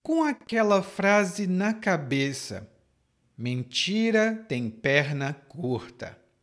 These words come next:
E tem mesmo. A empresa telefonou cedinho, desmarcando a entrevista daquele dia,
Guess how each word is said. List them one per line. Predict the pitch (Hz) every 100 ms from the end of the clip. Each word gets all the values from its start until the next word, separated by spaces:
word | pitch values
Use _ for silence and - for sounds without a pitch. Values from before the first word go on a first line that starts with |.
| _ _ _ _ _ _ _ -
E | 107
tem | - 139
mesmo. | 208 156 156 143 107 110 _ _ _ _ _ _ _
A | - 135
empresa | 143 147 - 165 190 220 220 208
telefonou | 175 160 147 151 - 131 117 107 101 110
cedinho, | - - 247 262 175 160 196 190 202 202 - _ _ -
desmarcando | 175 220 214 208 196 - - 233 247 240 196 139 - -
a | 151 160
entrevista | 220 247 220 202 170 151 185 233 - - 214
daquele | 190 202 202 - 214 208 202
dia, | 175 139 135 151 160 135 98 -